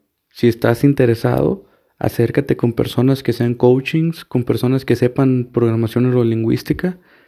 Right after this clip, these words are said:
y que te puedan ayudar a mejorar lo que es tu depresión. Como les comento rápidamente, es, vamos hasta el proceso que, mm,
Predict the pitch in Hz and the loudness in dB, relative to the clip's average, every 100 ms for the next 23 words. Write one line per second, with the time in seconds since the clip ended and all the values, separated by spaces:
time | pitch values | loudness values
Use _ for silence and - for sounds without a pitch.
0 | _ _ - 123 123 117 - 123 131 131 | _ _ -12 -6 -2 -4 0 2 2 2
1 | 110 110 117 143 - _ _ - - 117 | 0 0 0 -2 -8 _ _ -10 -4 -2
2 | 113 107 110 110 107 107 110 - _ _ | -2 -2 -2 0 0 0 -4 -12 _ _
3 | _ _ _ - 117 113 - 107 104 104 | _ _ _ -2 2 2 2 2 2 2
4 | 101 - - _ _ _ _ - - 113 | -2 -10 -20 _ _ _ _ -10 -2 0
5 | 110 113 107 131 143 135 _ _ _ _ | 2 0 0 0 0 -4 _ _ _ _
6 | _ _ _ _ _ _ _ _ _ _ | _ _ _ _ _ _ _ _ _ _
7 | _ _ - - 127 117 113 - 123 151 | _ _ -20 0 2 2 0 0 0 2
8 | 151 98 147 175 165 147 185 180 185 165 | 2 0 2 2 2 2 -4 0 0 0
9 | - - - _ _ - 127 147 156 - | -2 -18 -20 _ _ 0 2 2 0 -2
10 | - 120 117 113 117 - 131 - 143 127 | -2 0 0 0 -4 -2 -2 -2 2 2
11 | 120 - - _ _ - 120 | 2 -2 -16 _ _ -6 -4